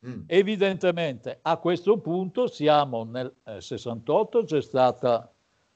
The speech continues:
Speaker 2: la, la, eh, la Cecoslovacchia e naturalmente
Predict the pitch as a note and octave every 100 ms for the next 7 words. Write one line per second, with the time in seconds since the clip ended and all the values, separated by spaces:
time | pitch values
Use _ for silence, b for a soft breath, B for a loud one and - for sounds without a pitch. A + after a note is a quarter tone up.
0 | - A#2 A2 G2 F#2 F2 E2 - - F#2
1 | F2+ F#2 G2+ G#2 G2+ G#2+ A2+ G2 C#3 D#3
2 | A2+ G#2+ - D3 E3 - - B2 A#2+ A#2
3 | C#3+ F3+ D#3+ A#2 A#2+ A2+ D#3+ D#3+ -